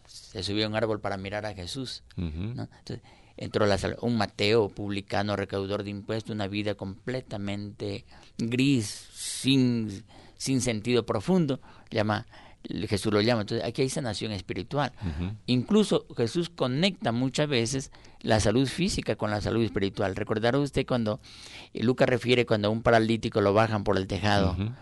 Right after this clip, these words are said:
Speaker 1: porque había mucha gente en torno a la casa donde se encontraba Jesús, y Jesús, que miraba íntegramente a la persona, no le dice, eh, "Ponte de pie enseguida", sino que le dice, "Tus pecados te son perdonados".
Speaker 2: Ujú.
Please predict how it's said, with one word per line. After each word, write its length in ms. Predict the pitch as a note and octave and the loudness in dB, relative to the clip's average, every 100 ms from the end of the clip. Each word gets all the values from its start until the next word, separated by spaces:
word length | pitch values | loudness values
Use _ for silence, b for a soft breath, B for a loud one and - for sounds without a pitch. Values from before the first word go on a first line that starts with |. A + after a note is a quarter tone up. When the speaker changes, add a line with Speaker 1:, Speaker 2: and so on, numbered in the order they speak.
| - | -6
Speaker 1:
porque 240 | G#2 - | -4 4
había 160 | G#2+ A2 | 6 6
mucha 320 | A2+ A2 G#2+ | 4 0 -2
gente 280 | A#2 A#2 G#2+ | 0 0 0
en 140 | G2 | -4
torno 260 | G2 A2 G#2 | -2 -2 0
a 40 | |
la 80 | F#2+ | -4
casa 240 | A2 G#2+ G#2+ | -2 -2 -2
donde 160 | G2+ | -4
se 80 | G2+ | -4
encontraba 340 | G#2 G#2 A2+ A#2+ | -2 0 0 0
Jesús, 360 | B2 D3 B2+ B B B B B | -2 -4 -6 B B B B B
y 120 | - C3+ | -2 2
Jesús, 460 | E3+ E3 E3 - b b b b - - | 4 4 2 0 b b b b -18 0
que 120 | A#2 | 2
miraba 460 | A2+ G#2+ C3+ A#2+ - - - - - - A#2 | 4 6 8 6 2 -8 -20 -20 -14 -4 0
íntegramente 920 | D#3 C#3 A2 G2+ G2 F#2+ A#2+ B2 G#2 | 0 2 2 2 2 2 2 2 2
a 20 | |
la 80 | A#2 | 2
persona, 400 | C3 A#2+ C3 A#2 | 2 2 2 0
no 120 | A2+ | 0
le 140 | D#3+ D3 | 0 2
dice, 380 | A2+ F#2+ F#2 - | 0 0 -2 -4
eh, 440 | - - G#1 G1+ - - | -12 -12 -10 -10 -8 -2
"Ponte 240 | G#2 G#2 | 2 4
de 120 | G2+ | 2
pie 180 | - A2+ | 0 -2
enseguida", 400 | G#2 A#2+ C#3 C#3 | 0 -2 0 0
sino 200 | A2+ A#2 | 0 -2
que 120 | A#2 | -2
le 80 | A#2 | 0
dice, 420 | A#2+ B2+ - C#3 b b b - | 0 -2 -2 -4 b b b -8
"Tus 160 | C3+ | -6
pecados 440 | - E3 C#3 C#3 C3 | -2 0 0 0 -2
te 120 | A#2+ | -6
son 220 | C3+ C3 | -6 -6
perdonados". 800 | B2+ A2+ A#2 D3+ F3+ C#3 B2 - | -6 -4 -6 -6 -6 -8 -10 -10
Speaker 2:
Ujú. 320 | F#2 D2+ F2 | -8 -6 -8